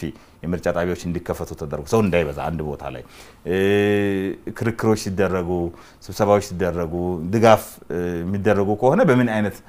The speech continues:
መልኩ መሆን አለባት የሚለው እንግዲህ ምርጫ መምራት ያለበት ምርጫ ቦርድ ነው። ኦብቪየስሊ እኛ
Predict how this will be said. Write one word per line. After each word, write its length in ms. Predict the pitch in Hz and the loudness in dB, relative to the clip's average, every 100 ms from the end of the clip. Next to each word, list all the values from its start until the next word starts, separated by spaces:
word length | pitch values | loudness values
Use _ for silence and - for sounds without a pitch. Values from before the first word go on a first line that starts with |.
| - - 95 | -20 -8 2
መልኩ 220 | 110 110 | 2 4
መሆን 240 | 113 104 104 | 4 4 4
አለባት 340 | 98 95 104 | 2 2 0
የሚለው 220 | 110 123 226 | 0 -2 0
እንግዲህ 180 | 113 | 2
ምርጫ 200 | 104 98 113 | 2 2 2
መምራት 300 | 120 120 131 | 2 2 2
ያለበት 320 | 147 180 392 | 0 0 2
ምርጫ 180 | 131 107 | 0 4
ቦርድ 220 | 123 107 76 | 4 4 0
ነው። 120 | 67 | -4
ኦብቪየስሊ 360 | 87 82 - - - - - | -4 -4 -8 -18 -18 -20 -6
እኛ 120 | 95 | 2